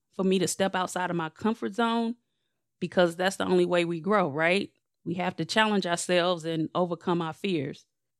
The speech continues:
So aside from being a podcaster, I can officially say I'm published. Twice over at that. So, yay me. And this podcast is definitely helping with that. And that article was the first thing I'd written since grad school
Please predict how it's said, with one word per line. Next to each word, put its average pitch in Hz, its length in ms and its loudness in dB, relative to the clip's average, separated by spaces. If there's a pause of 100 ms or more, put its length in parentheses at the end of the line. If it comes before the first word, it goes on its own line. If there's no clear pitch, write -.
(100)
So 165 200 -2
aside 202 360 0
from 180 180 2
being 180 240 2
a 170 60 -2
podcaster, 185 800 -2
I 170 100 -10
can 165 180 0
officially 226 440 -2
say 170 380 -2
I'm 202 160 0
published. 160 580 -8 (500)
Twice 214 300 0
over 254 280 2
at 208 160 0
that. 269 380 0
So, 190 420 -4 (200)
yay 196 400 2
me. 302 520 4 (1600)
And 151 200 -4 (100)
this 233 180 2
podcast 240 580 0
is 156 100 -4
definitely 180 520 0
helping 214 460 -2
with 262 160 -8
that. 285 280 -6 (400)
And 165 260 2
that 196 160 2
article 196 340 -2
was 175 120 -4
the 156 80 -4
first 202 320 -2
thing 185 300 0
I'd 170 200 -4
written 175 280 0
since 180 280 -2
grad 180 320 -2
school 151 460 -8